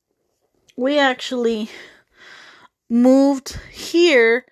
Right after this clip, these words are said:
because of some domestic violence issues. And the crazy part about that was that house was at the same time we were moving out anyways.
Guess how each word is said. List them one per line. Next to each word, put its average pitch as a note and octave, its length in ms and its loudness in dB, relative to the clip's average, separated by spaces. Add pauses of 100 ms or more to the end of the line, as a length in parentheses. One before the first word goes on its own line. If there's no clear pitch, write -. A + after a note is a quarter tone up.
(340)
because B3+ 220 -4
of B3+ 100 -8
some A#3+ 200 -10
domestic A3+ 440 -4
violence B3 540 -2
issues. A3 640 -8 (720)
And A3+ 640 0 (760)
the A#3+ 140 -6
crazy E4 440 0
part G#4+ 220 0
about A4 340 -2
that A4+ 240 -4 (100)
was A4 400 -2 (1200)
that C#4+ 260 2
house F4 480 -4 (480)
was B3+ 280 -4
at B3 160 -6
the A#3+ 100 -10
same C4+ 300 -6
time C#4 240 -6
we B3 100 -4
were A3 140 4
moving A3+ 340 -4
out A3+ 300 -6
anyways. D4 720 -10